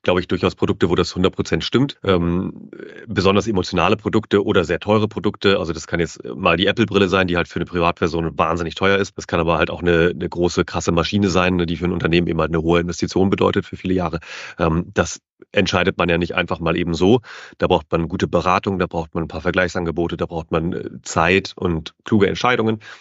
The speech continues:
Ähm, das wird man wahrscheinlich zumindest in absehbarer Zeit nicht an Maschinen auslagern, äh, oder de-, delegieren. Das andere ist aber, natürlich gibt's auch Produkte, das wissen wir auch alle, die wir ab-, einfach so mit dem Handy jetzt schon bestellen, online oder so. Ja, da brauche ich also teilweise ja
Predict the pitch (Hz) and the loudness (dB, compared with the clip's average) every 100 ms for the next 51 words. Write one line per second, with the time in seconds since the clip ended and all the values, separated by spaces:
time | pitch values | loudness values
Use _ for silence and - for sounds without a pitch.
0 | _ _ - 87 85 87 92 - 87 87 | _ _ -8 -6 -4 -2 -2 0 2 2
1 | 87 90 90 90 - - 82 82 80 - | 0 0 0 -2 -4 -2 0 0 -4 -10
2 | - - 85 95 - 90 98 90 92 - | -14 -6 -2 -4 -4 -2 0 0 -2 0
3 | 87 - 92 85 85 85 - 90 87 78 | 0 2 0 2 0 0 2 4 4 0
4 | - - - 82 78 - 78 76 80 80 | -10 -16 -4 0 0 2 0 0 -2 -4
5 | 82 80 78 73 78 - 80 73 80 76 | -4 -4 -4 -4 -4 -2 -2 0 0 0
6 | - - 98 - 92 104 117 95 92 82 | -8 -4 -2 0 2 4 2 2 0 0
7 | 85 - - - 90 92 - 98 104 - | -4 -4 -4 0 0 0 0 0 0 2
8 | 117 107 87 90 85 82 82 92 - - | 4 4 0 -6 -4 -4 -2 -2 -2 -8
9 | - 87 92 87 85 - - - - 82 | -6 2 2 2 -2 -8 -12 -14 -10 -6
10 | 85 101 92 87 85 98 95 98 101 - | -2 2 4 4 4 2 4 4 2 0
11 | 101 98 104 98 101 95 101 98 98 98 | 0 0 4 4 4 2 2 2 0 0
12 | 92 90 92 - - - - 85 90 98 | -2 -2 -4 -6 -20 -18 -12 -6 0 0
13 | 85 - 87 - - 92 92 85 87 | 0 -6 -8 -8 -2 0 2 2 0